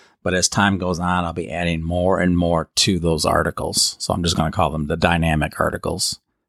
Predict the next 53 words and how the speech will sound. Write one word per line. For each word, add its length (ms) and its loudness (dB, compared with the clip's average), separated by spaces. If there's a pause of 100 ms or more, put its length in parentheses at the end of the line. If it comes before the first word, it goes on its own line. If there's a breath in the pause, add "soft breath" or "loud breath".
But 140 2
anyway, 280 2
that's 200 2
a 40 -2
topic 460 -2
for 120 -8
another 260 -2
podcast. 760 -2 (400)
Right 180 2
now, 160 2
I'd 80 4
like 240 2
to 80 -2
remind 320 4
you 80 4
that 160 2
I 100 2
do 240 2
have 200 2
that 200 0
free 220 2
microgreen 500 2
course. 380 2
Go 160 2
to 80 0
home 220 4
microgreens 580 0
dot 240 -2
com 420 0
forward 360 2
slash 420 0
course 460 0
if 120 -4
you 100 -2
haven't 260 -2
already 300 -2
registered 560 0
for 220 2
it. 80 -8
It's 160 -8
a 60 -4
free, 360 0
it's 120 -6
a 60 -4
twelve 320 2
lesson 360 2
course, 400 0
shows 320 0
you 120 -2
how 120 2
to 80 2
grow 240 2
microgreens. 720 2